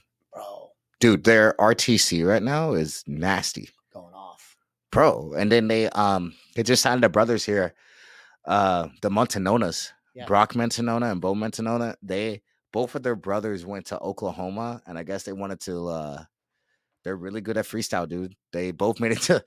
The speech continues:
Speaker 2: <laughs> they're both in the Fargo finals last year. Like
Speaker 1: Both, uh, Pa-, Palm Springs, right?
Speaker 2: Yeah.
Speaker 1: Palm Desert? Is that where
Speaker 2: Yeah,
Speaker 1: they're from?
Speaker 2: Palm
Speaker 1: Yeah.
Speaker 2: Desert. They, they really want a, uh, they really wanna pursue a Olympic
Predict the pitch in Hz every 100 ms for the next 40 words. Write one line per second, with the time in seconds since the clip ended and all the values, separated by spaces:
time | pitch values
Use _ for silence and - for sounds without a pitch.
0 | - - 165 165 185 185 180 143 165 160
1 | 160 143 165 190 151 139 135 147 226 -
2 | 110 78 _ _ _ _ _ _ 107 113
3 | 101 131 139 135 117 113 135 123 - 143
4 | 127 - 135 110 104 101 110 190 147 127
5 | 160 123 123 120 170 139 - 131 139 131
6 | 135 135 110 - 110 117 117 101 95 113
7 | 104 117 131 143 98 107 120 107 - -
8 | - 101 98 95 87 82 78 _ _ _
9 | _ _ - - _ - 107 98 110 117
10 | 113 110 107 - - 101 98 92 90 87
11 | 90 92 92